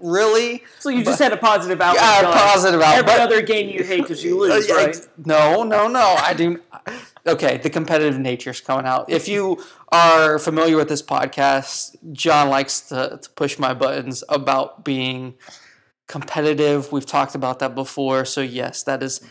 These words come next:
Speaker 1: an area of growth in my walk with Jesus. I absolutely know that. I am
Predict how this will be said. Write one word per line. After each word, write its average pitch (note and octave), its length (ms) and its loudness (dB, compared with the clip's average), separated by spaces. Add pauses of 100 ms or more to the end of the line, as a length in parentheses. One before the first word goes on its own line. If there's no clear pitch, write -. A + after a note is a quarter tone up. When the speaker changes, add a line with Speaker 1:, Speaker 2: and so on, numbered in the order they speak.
(140)
Speaker 1:
an C#3+ 140 -2
area D#3+ 360 2
of C#3 160 -2
growth C3 480 -2
in C#3 180 -4
my C3 200 -2
walk B2 340 -6
with C3+ 220 -20
Jesus. C3+ 500 -6 (320)
I - 100 -8
absolutely D#3+ 640 -2
know C#3 220 0
that. C3+ 320 0
I C3 180 0
am C3 300 -6